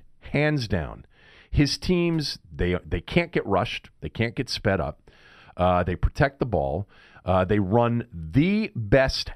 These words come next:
half-court offense of any college basketball team out there. His teams are the best when it comes to half-court defense and transition defense. You can't beat them down the court for an easy bucket in transition.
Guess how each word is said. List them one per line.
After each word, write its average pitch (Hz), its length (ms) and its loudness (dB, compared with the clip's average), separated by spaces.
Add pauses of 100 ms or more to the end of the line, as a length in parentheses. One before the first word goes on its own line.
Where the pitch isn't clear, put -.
half-court 120 800 0
offense 95 640 -2 (100)
of 92 120 0 (120)
any 170 180 2
college 131 460 0
basketball 92 560 0
team 85 260 -4
out 64 220 -6
there. 73 260 -6 (380)
His 156 240 4
teams 160 340 2
are 127 160 6
the 120 380 0
best 135 720 2
when 127 180 4
it - 80 -8
comes 127 320 0
to 104 100 2
half-court 101 580 0
defense 175 640 0 (220)
and 117 160 2
transition 110 580 0
defense. 80 400 -4 (200)
You 202 160 0
can't 214 560 -2
beat 214 240 -2
them 87 340 2 (320)
down 143 300 4
the 151 60 -2
court 95 380 0 (300)
for 123 220 2
an 113 100 0
easy 127 320 2
bucket 107 460 2
in 101 100 0
transition. 78 680 -4